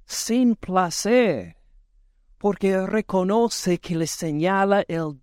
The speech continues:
dedo para decir, "Eres culpable,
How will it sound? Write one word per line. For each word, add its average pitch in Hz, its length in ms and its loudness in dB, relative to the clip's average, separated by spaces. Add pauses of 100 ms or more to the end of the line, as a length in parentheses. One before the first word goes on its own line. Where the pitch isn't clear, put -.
dedo 170 640 0 (320)
para 175 280 0
decir, 160 580 0 (160)
"Eres 214 540 0
culpable, 143 1500 -4